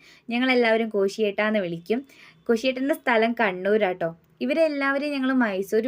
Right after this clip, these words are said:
വന്നതിന് ശേഷം പരിചയപ്പെട്ടതാണ്. ഏകദേശം ഒരു എല്ലാവർക്കും ഒരേ വേവ് ലെങ്ത് ആയതുകൊണ്ടേ പെട്ടെന്ന് നമ്മൾ കമ്പനിയായി. ഞങ്ങൾ ഇന്നത്തെ യാത്ര എന്ന് വെച്ചാൽ അത് വയനാട്ടിലേക്കാട്ടോ. കേരളത്തിൽ ഇതുവരെ ജീവിച്ചിട്ട് ഞാൻ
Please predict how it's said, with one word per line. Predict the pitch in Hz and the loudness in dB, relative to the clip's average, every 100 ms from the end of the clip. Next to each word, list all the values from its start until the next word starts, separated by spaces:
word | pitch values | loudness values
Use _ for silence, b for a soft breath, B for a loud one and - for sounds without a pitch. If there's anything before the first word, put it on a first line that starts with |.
| 240 | 0
വന്നതിന് | 196 196 196 226 | -2 -4 -4 -2
ശേഷം | 214 214 208 | -4 -4 -2
പരിചയപ്പെട്ടതാണ്. | 185 175 196 202 190 180 170 180 214 b b - | -2 -2 -2 -2 -4 -4 -6 -8 -12 b b -4
ഏകദേശം | 202 185 190 208 220 285 285 | 0 0 0 2 0 0 -2
ഒരു | 277 269 | 2 0
എല്ലാവർക്കും | 220 214 214 220 220 220 | 0 0 2 0 0 2
ഒരേ | 214 220 | 4 4
വേവ് | 208 190 190 | 2 0 -2
ലെങ്ത് | 208 208 | -4 -2
ആയതുകൊണ്ടേ | 190 180 170 175 - | -2 -2 -4 -6 -6
പെട്ടെന്ന് | 190 220 226 247 | -6 -4 -2 0
നമ്മൾ | 214 214 | 0 -2
കമ്പനിയായി. | 208 190 175 196 185 - b b b 262 | -2 -6 -6 -8 -8 -10 b b b -4
ഞങ്ങൾ | 302 320 349 359 | -4 -2 -2 0
ഇന്നത്തെ | 262 254 262 233 | 0 0 0 0
യാത്ര | 214 208 226 | 0 -2 0
എന്ന് | 233 233 | 0 0
വെച്ചാൽ | 214 202 190 - 214 | -2 -4 -4 -6 -2
അത് | 226 233 | 0 0
വയനാട്ടിലേക്കാട്ടോ. | 202 190 190 190 190 202 202 180 175 175 - b b - | 0 -2 -4 -6 -2 0 0 -2 -4 -10 -14 b b 0
കേരളത്തിൽ | 226 214 226 233 262 262 | 2 4 2 -2 -4 -2
ഇതുവരെ | 214 214 202 | 0 0 0
ജീവിച്ചിട്ട് | 190 190 185 190 190 | -2 -2 -6 -6 -6
ഞാൻ | 202 | -8